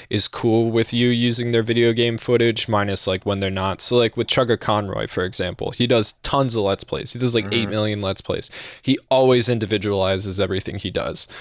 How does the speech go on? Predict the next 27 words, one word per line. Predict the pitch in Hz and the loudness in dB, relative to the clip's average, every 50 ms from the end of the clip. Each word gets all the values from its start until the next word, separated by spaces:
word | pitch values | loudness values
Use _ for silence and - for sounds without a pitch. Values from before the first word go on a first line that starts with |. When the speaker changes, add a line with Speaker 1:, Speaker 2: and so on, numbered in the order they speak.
| - - - | -18 -12 -4
Speaker 1:
So, | - - 123 117 113 | 0 2 4 4 4
like, | 113 110 104 95 - - - - - _ _ _ _ _ | 4 4 2 0 -2 -12 -20 -20 -20 _ _ _ _ _
you | 131 123 139 | 0 0 0
can't | 135 - - 156 147 131 | 2 2 2 2 2 4
use | 135 143 135 127 - | 6 6 6 6 4
Chugga | - - 143 123 123 113 | 4 2 4 4 2 0
Conroy's | - - 123 113 113 110 107 104 101 - | 2 2 2 2 4 4 4 4 4 2
Pokemon | - - 113 104 - 107 101 98 95 - | 2 2 2 2 0 -2 -2 -2 -2 -4
footage | - 98 92 101 98 101 - - | -4 -4 -4 -4 -4 -6 -4 -4
because | 120 107 123 107 - | 0 0 2 0 0
all | - - 123 117 120 117 | 2 2 4 4 6 4
of | 113 | 4
his | 110 107 | 4 2
Pokemon | - - 120 110 - - 104 101 | 2 2 2 0 2 2 0 0
are | 98 98 | 0 0
named, | 101 101 101 101 101 | 0 -2 -2 0 0
like, | 104 95 92 - | 0 0 0 0
stupid-ass | - - - - 117 - 110 110 107 104 104 - - | 0 0 0 0 0 2 4 4 4 4 2 2 0
things | - 104 101 98 - | 0 -2 -2 0 0
that | 98 - - | -2 -2 -2
only | - 113 107 110 104 | -4 -4 -2 -2 -4
Chugga | 95 - 104 98 98 95 | -2 -2 -2 -2 -2 -4
Conroy | - - 104 101 98 98 95 92 92 | -2 0 0 0 0 -2 -4 -2 -4
would | 92 92 | -4 -4
name | 101 104 98 98 | -4 -2 -2 -2
his | 95 - | -2 -2
Pokemon, | 165 - 104 98 - 110 101 101 101 101 101 - | 0 0 0 0 0 0 -2 -2 -2 -2 -4 -6